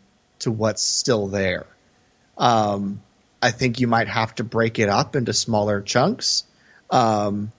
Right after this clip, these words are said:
but I, I don't know. I, I, I don't know how you would weave this back into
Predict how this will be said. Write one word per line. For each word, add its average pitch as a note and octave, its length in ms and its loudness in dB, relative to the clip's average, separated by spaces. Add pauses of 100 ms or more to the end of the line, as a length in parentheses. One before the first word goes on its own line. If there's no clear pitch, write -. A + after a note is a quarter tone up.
(640)
but A2 360 2 (240)
I, A2+ 240 0
I A2+ 120 0
don't A2+ 300 -2
know. F#2+ 400 -4
I, G#2 140 -2
I, F#2+ 240 0
I B2+ 40 2
don't A#2+ 140 2
know C3 120 0
how A#2+ 200 2
you A#2+ 220 0
would G#2+ 200 -4
weave A#2+ 380 0
this A2 280 2
back A2 420 0
into G#2 720 -4